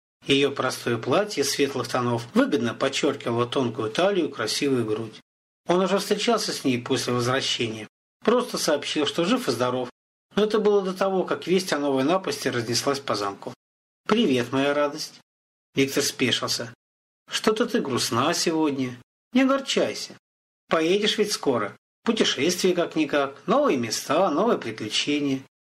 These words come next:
«Какие ещё приключения, Ролл?» спросила девушка тихим голосом.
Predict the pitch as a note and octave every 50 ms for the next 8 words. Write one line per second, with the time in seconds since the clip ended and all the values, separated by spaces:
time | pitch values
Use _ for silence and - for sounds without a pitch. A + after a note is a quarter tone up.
0 | _ _ _ _ _ _ _ _ _ _ _ _ _ - - B3 B3 B3 - B3+
1 | B3 A3+ F#3+ - - D#3+ C#3 - C3+ C3 C3+ D#3 D#3+ D#3+ - - - D3+ C3 B2
2 | B2 B2+ D3 G3 G#3 D#3+ A2+ G#2+ - - - - - C3+ C3+ C3+ - C#3+ B2 A#2
3 | A2+ B2 E3 G3 G#3+ G#3 - - - - - C#3 C3+ - E3 D3 C3 B2 A#2+ A2
4 | G#2+ G#2+ - - A#2+ A#2+